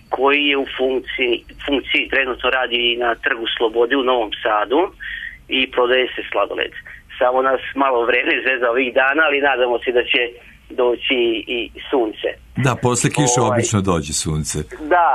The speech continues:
Speaker 1: da, da, da. Tako da, e, mi imamo ideju da proširimo, e, naš posao, da ne bude samo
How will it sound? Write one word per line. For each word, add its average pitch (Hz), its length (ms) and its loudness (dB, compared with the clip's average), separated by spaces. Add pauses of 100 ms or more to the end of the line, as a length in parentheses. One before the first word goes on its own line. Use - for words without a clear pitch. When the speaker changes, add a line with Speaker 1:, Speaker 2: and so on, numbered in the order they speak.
(160)
Speaker 1:
da, 120 120 4
da, 110 140 4
da. 110 180 2 (420)
Tako 170 340 2
da, 214 180 4 (140)
e, 156 40 2 (440)
mi 185 180 6
imamo 214 340 4
ideju 156 380 4
da 156 300 2
proširimo, 143 680 2
e, 120 140 2 (800)
naš 135 240 0 (140)
posao, 107 500 2
da 120 160 2
ne 143 160 4
bude 165 220 4 (100)
samo 147 240 2